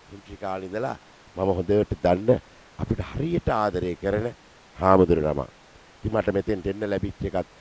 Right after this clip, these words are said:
මම හරියට සතුටු වෙනවා. උන්වහන්සේත් අපිට බොහොම ආදරය කරන කෙනෙක්. ඒ වගේ මේ ආයතනය අපට අවශ්‍ය ආයතනයක්. මම අහගෙන හිටියා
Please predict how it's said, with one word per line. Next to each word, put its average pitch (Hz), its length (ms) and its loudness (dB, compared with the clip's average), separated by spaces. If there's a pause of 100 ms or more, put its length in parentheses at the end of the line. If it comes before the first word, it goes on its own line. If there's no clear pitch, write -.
(160)
මම 101 180 -14
හරියට 101 320 -6
සතුටු 90 320 -8
වෙනවා. 92 320 -10 (380)
උන්වහන්සේත් 98 380 2
අපිට 90 220 -4
බොහොම 87 260 -10
ආදරය 101 400 -2
කරන 107 280 -6
කෙනෙක්. 120 280 -10 (300)
ඒ 101 120 -4
වගේ 117 280 -2
මේ 123 280 -6 (180)
ආයතනය 117 600 2 (1400)
අපට 95 260 -2
අවශ්‍ය 95 420 0
ආයතනයක්. 73 540 -10 (640)
මම 104 220 -2
අහගෙන 107 380 -6
හිටියා 101 500 -8